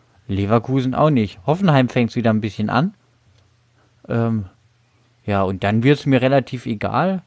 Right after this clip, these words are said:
Außer Freiburg mag man natürlich, aber das ist halt auch ein sympathischer, südbadischer Verband. Aber sonst? Nee, da oben, äh, äh,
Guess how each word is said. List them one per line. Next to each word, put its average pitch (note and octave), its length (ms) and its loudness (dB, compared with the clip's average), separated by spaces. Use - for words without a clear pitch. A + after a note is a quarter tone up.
Außer B2+ 260 0
Freiburg A#2 520 2
mag G#2+ 260 2
man A2 120 2
natürlich, G2+ 560 -2
aber G2 200 -4
das G2 180 -8
ist - 180 -10
halt G2+ 160 -2
auch G2 160 0
ein G#2 60 2
sympathischer, G2+ 680 0
südbadischer G2+ 600 -2
Verband. G2+ 480 -4
Aber F#2+ 240 -2
sonst? G2 440 0
Nee, A#2 180 4
da G#2+ 120 4
oben, A2 500 0
äh, G#2+ 200 -2
äh, A#2 520 2